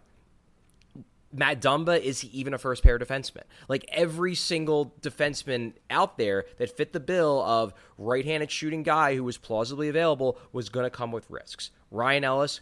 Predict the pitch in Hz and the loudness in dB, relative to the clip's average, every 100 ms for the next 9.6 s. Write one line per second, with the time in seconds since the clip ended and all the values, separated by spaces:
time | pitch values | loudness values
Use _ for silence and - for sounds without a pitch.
0 | - 214 104 131 127 135 - - - - | -10 -10 -8 -8 -2 -2 -2 -8 -12 -12
1 | - 113 117 113 110 175 190 151 120 113 | -8 -6 -4 -6 -4 0 4 4 2 -4
2 | - 220 175 120 113 - - - 135 127 | -6 -2 -2 -2 -4 -10 -18 -12 -6 -2
3 | 113 107 127 139 180 180 - 85 85 101 | -2 -2 -4 -4 -4 -4 -2 -2 -2 -2
4 | 120 - - - 120 120 123 104 101 147 | -2 -4 -18 -14 -10 -6 -6 -4 -2 -2
5 | 151 185 180 143 156 160 101 85 101 156 | -2 -2 0 0 0 -2 -4 -4 -4 -6
6 | 151 - - - _ _ _ - _ _ | -10 -20 -20 -20 _ _ _ -20 _ _
7 | _ _ - 107 - 165 156 165 165 202 | _ _ -14 -6 2 2 4 0 4 4
8 | 247 160 120 120 117 117 117 120 120 113 | 4 2 2 2 0 0 0 0 -2 -4
9 | 135 113 - 131 120 | -6 -10 -10 -10 -10